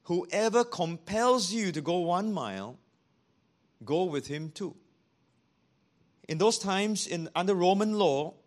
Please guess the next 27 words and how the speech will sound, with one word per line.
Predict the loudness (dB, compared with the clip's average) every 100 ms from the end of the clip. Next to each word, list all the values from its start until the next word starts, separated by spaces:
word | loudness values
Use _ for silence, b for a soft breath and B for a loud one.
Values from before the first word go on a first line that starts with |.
| _ _ _ _ -6
the | 0
Romans | 2 4 4 2 0 0 -2
could | 0 -2 -2 -4
compel, | -4 -4 -2 0 0 -2 -10 _ _ _ _ _ -8
and | -4
that, | -6 -6
that, | -8 -8 -6
that | -4 2
word | 2
is | 2
very | 0 0
strong, | 2 0 -4 -6
can | -8 -10
force | -10 -4 0 2 0
a | -4
person | -4 -2 0 0 -4 -8 -12 -18 B B B B B B _
in | 0 2
the | 0
conquered | -2 -2 -2 2 2 2
land | 0 2 0 -2 -6 -8
to | -6
carry | -2 2 2 2
a | 2
load | 4 4 4 0 -10
for | -2 2 2 0 -4
one | -4 -2 -4 -6
mile. | -8 -6 -6